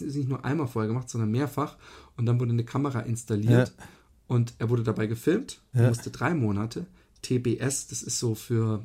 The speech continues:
Speaker 1: ich weiß gar nicht, ob es das in Deutschland gibt, das ist auch, da sind auch so Psycho-Leute drin in diesen Art Knast. Das ist kein normaler Knast, sondern ein Knast, wo du, äh, äh, eigentlich für so,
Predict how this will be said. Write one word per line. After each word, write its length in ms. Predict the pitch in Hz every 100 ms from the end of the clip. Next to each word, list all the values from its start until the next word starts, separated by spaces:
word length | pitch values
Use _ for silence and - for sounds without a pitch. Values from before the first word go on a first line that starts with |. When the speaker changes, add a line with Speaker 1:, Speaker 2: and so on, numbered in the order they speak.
| -
Speaker 1:
ich 180 | - -
weiß 140 | 131 -
gar 60 | 226
nicht, 80 |
ob 60 | 196
es 60 | 185
das 120 | 127
in 120 | 135
Deutschland 460 | 101 135 - 135 117
gibt, 240 | 127 -
das 120 | 123
ist 160 | - -
auch, 80 | 123
da 120 | 117
sind 160 | 127 120
auch 80 |
so 120 | - 117
Psycho-Leute 920 | - 139 120 123 110 113 117 101 117
drin 400 | 110 104 92 - -
in 100 | 110
diesen 260 | 101 107
Art 200 | 104 -
Knast. 340 | - 98 92 -
Das 100 | -
ist 40 |
kein 160 | - 110
normaler 320 | 107 117 147
Knast, 320 | - 165 156 - - - -
sondern 280 | - 117 113
ein 40 | 113
Knast, 360 | 117 113 -
wo 80 | 120
du, 320 | 110 110 107
äh, 140 | 110 107
äh, 680 | 104 104 107 104 101 101 104
eigentlich 460 | - 98 104 - - - - -
für 160 | -
so, 280 | 104 110 104